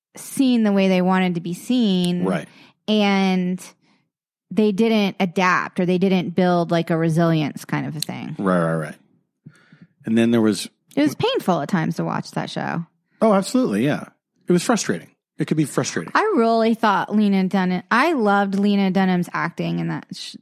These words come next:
Speaker 1: show. Like, I, w-, I find her style of acting
Speaker 2: Mm-hmm.
Speaker 1: very watchable. Like, she has a, like,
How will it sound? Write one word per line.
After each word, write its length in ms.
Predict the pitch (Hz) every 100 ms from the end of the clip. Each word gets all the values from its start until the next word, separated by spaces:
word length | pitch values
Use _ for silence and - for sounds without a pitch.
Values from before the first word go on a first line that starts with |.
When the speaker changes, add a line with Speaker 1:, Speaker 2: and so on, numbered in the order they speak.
| -
Speaker 1:
show. 280 | - 226 202
Like, 200 | 185 175
I, 100 | -
w-, 180 | 202 208 -
I 280 | 202 196 208
find 340 | - 208 202
her 220 | 208 196
style 720 | 190 - 175 165 185 240 277 269
of 240 | 277 262
acting 720 | 269 277 285 320 311 311 311 302
Speaker 2:
Mm-hmm. 380 | - 131 120 127 175
Speaker 1:
very 560 | 208 214 240 233 226 196
watchable. 640 | 190 180 - 190 180 180
Like, 160 | 185 175
she 320 | - 220 214
has 300 | 208 190 190
a, 260 | 190 180 - 196
like, 420 | 196 180 180